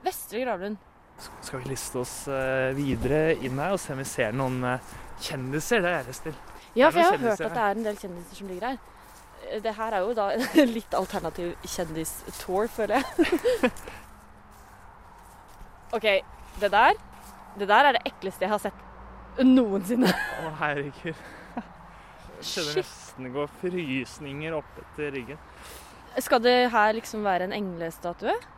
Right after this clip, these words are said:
Speaker 2: Det ser jo ut som, eh, Lucifer.
Speaker 1: Det ser ut som en dementor i Harry Potter.
Speaker 2: Skal vi komme oss vekk herfra?
Speaker 1: Ja, takk.
Speaker 2: En gang.
Speaker 1: Da er vi i Ekebergparken, da.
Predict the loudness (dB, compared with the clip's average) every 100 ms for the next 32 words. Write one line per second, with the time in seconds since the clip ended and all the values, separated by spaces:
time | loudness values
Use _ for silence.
0 | -20 -14 -12 -10 -4 0 2 4 2 2
1 | -4 -6 -6 -6 -4 -4 -4 -4 -6 -6
2 | -8 -10 -10 -8 -8 -10 -16 -20 -20 -10
3 | -2 0 0 0 0 0 -4 -6 -6 -4
4 | -2 0 0 0 0 -2 -4 -2 0 2
5 | 0 0 -4 -4 -4 -4 -14 -14 -12 -14
6 | -12 -8 -6 -6 -8 2 6 6 6 2
7 | -2 -14 _ -2 0 2 -2 -10 -14 -16
8 | -18 -20 -20 _ -20 -20 -20 -20 -20 -20
9 | -12 2 4 4 2 -2 -2 -4 -6 -4
10 | -4 -2 -2